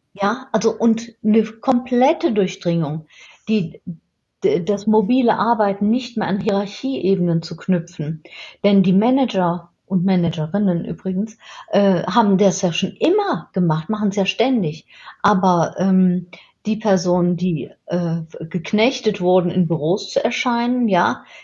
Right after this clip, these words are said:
die wurden ja dahin geknechtet, wo die Schreibmaschine oder die Tastatur oder was weiß ich was steht. Diese Arbeit wird es so viel schneller nicht mehr geben, als es ohne Pandemie möglich gewesen wäre. Die Einsicht wird,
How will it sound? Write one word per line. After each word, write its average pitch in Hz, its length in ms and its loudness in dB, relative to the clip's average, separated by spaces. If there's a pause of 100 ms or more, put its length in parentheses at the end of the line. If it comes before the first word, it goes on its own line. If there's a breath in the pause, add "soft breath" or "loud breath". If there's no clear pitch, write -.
(160)
die 214 100 0
wurden 233 300 4
ja 214 100 2
dahin 240 480 4
geknechtet, 226 640 -2
wo 214 80 0
die 214 100 -4
Schreibmaschine 226 880 0
oder 185 180 0
die 202 160 -4
Tastatur 208 720 -2
oder 185 240 2
was 190 180 -2
weiß 202 220 0
ich - 220 -8 (340 loud breath)
was 160 160 -6
steht. 151 320 -8 (260 soft breath)
Diese 247 280 0
Arbeit 185 640 0 (580)
wird 185 380 0
es 170 180 -6
so 175 440 2 (540)
viel 294 320 0
schneller 247 380 2
nicht 190 220 -2
mehr 180 140 -2
geben, 185 280 -2
als - 220 -10
es 165 160 -8
ohne 190 220 2
Pandemie 165 500 2
möglich 160 520 0
gewesen - 420 -16
wäre. 165 240 -16 (280 soft breath)
Die - 180 -8
Einsicht 208 680 2 (100)
wird, 151 220 -4